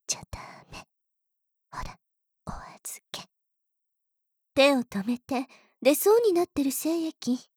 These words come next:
もう一度たまたまに送り返しなさい。<laughs> すっごく興奮してる。私の言葉だけでここまで興奮してくれるんだ。<laughs> 嬉しいわね。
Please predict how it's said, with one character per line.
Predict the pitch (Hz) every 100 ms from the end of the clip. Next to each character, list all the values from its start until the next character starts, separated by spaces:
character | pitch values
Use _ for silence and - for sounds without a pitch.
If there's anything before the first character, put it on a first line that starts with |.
| _ -
も | 196 202
う | 240
一 | 254 247
度 | 269
た | 285
ま | 294
た | 262
ま | 220 185
に | 175
送 | 160 208
り | 240
返 | 285 285
し | -
な | 302
さ | - 320
い。 | 392 - _ _ _ _ _ _ _ _ _ _ -
<laughs> | 160 - - 403 - - _ - 1047 - 698 605
す | - 554 403 381 311
っ | 269
ご | 311 359
く | 523 -
興 | 440 440
奮 | 415 440
し | 440
て | - 427
る。 | 440 415 480 _ - - _ _ _ _
私 | 190 175 214 -
の | 247 247
言 | - 214 262
葉 | 277 269
だ | 202 -
け | 330 349
で | 330 262 -
こ | -
こ | 254 -
ま | 494
で | 494
興 | - 339 320
奮 | 320 349
し | -
て | 370
く | 370
れ | 370
る | 392 427
ん |
だ。 | 381 370 - - _ _ _ _ -
<laughs> | 427 - _ _ 831 932 - - - _
嬉 | 277 247 294
し | - 359
い | 370
わ | 311
ね。 | 247